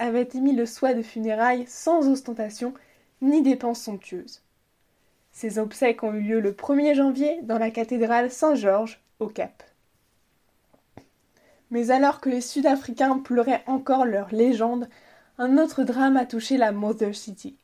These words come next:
comme on l'appelle. Dimanche deux janvier, un important incendie s'est déclaré au siège du Parlement sud-africain.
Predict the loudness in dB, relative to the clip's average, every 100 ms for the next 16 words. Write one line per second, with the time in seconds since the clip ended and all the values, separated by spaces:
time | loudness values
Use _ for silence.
0 | _ _ -8 -6 -6 -6 -6 -8 _ _
1 | _ _ _ _ _ _ _ -4 0 0
2 | 0 0 0 2 2 2 0 -4 _ _
3 | -4 -2 0 -2 -4 -4 -6 -4 -6 -4
4 | -4 -4 -6 -6 -4 -4 -2 -2 0 -4
5 | -6 -6 0 0 0 -6 -2 0 0 -2
6 | -4 -6 -10 -6 -4 -4 -8 -16